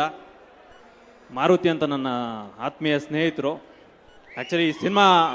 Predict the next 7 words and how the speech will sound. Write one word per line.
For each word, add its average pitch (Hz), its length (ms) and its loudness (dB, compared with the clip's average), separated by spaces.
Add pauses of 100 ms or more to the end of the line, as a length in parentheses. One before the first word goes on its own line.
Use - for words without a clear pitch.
(1300)
ಶುರು 220 160 6
ಮಾಡಿದ್ದೆ 226 260 6
ಅವ್ರಿಗೋಸ್ಕರ. 165 520 2
Actually 131 300 -6 (1160)
ಅವ್ರು 151 160 0
ಇಲ್ಲೆಲ್ಲ 165 240 4
ಇರಬಹುದು, 165 540 4